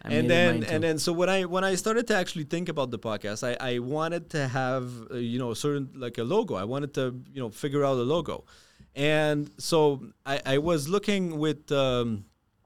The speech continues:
Speaker 2: I think Midjourney or something, the A I thing, uh, to do, or Canva. I think it was Canva. Um, and I, I saw in my phone, I saw this picture, of A I picture of me that I made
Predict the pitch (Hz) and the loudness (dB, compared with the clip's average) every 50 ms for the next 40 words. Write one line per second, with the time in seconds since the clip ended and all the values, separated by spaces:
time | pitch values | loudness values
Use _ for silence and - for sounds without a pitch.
0 | _ _ - - - 143 143 139 143 123 123 120 127 127 117 117 143 151 151 147 | _ _ -14 -6 -4 -2 -2 -2 -2 -2 -2 0 -2 -2 -2 0 0 0 0 0
1 | 147 156 156 147 139 131 - 151 131 127 120 - 135 131 120 120 120 120 117 117 | -2 -2 -2 -2 -2 -2 -4 -4 -4 -4 -4 -4 -4 -4 -2 0 0 2 2 2
2 | 113 113 113 135 123 120 123 127 123 123 120 - - 131 127 123 123 120 117 113 | 0 0 -2 -2 -2 0 0 0 0 -2 -2 -4 -4 -4 -4 -4 -4 -4 -4 -4
3 | 113 110 104 - 110 107 117 123 123 127 123 117 113 - 131 123 123 127 120 131 | -4 -4 -4 -6 -6 -4 -4 -2 -2 -2 -2 -4 -4 -2 -2 -2 0 0 -2 -2
4 | 127 127 127 202 214 214 190 151 127 - - 117 107 98 85 80 - - _ _ | -2 -2 -4 -6 -8 -6 -6 -6 -6 -6 -6 -6 -6 -6 -6 -10 -12 -14 _ _
5 | - - - - - - - - - - - - - 117 120 120 120 120 117 117 | -20 -20 -20 -20 -16 -14 -12 -12 -12 -14 -12 -6 -4 -2 0 0 2 0 0 0
6 | 117 113 120 - - 131 127 127 127 123 123 120 - - 120 120 123 123 123 - | -2 -4 -4 -4 -2 0 0 2 2 0 -2 -4 -6 -6 -4 -2 -2 -2 -2 -2
7 | 120 117 120 120 117 117 117 117 110 - - - - 196 196 202 196 175 147 - | -4 -4 -4 -2 -2 -2 -4 -4 -6 -6 -4 -4 -2 -2 0 0 0 -2 -4 -6
8 | - 123 131 135 131 120 117 117 - - 175 165 147 143 135 135 - - 120 120 | -6 -6 -4 -4 -2 -2 -4 -4 -4 -4 -2 -2 -2 -2 -4 -4 -6 -6 -6 -4
9 | 113 - - 170 170 165 143 127 147 147 160 151 - - - - _ - - 160 | -4 -4 -4 -4 -4 -4 -4 -4 -2 -2 0 0 -2 -2 -4 -6 _ -8 -8 -8
10 | 156 - - 156 143 127 120 - 113 131 - 143 139 139 139 147 151 147 147 139 | -6 -4 -2 0 0 -2 -2 -6 -10 -8 -2 0 0 2 2 2 0 0 -2 -4
11 | 120 - - 143 139 123 110 110 131 127 117 117 117 110 110 107 110 117 117 113 | -4 -4 -2 -2 -2 -2 -2 -2 -4 -4 -4 -2 -4 -2 -4 -2 -2 -2 -2 -2
12 | 110 107 107 110 110 | -2 -4 -6 -10 -16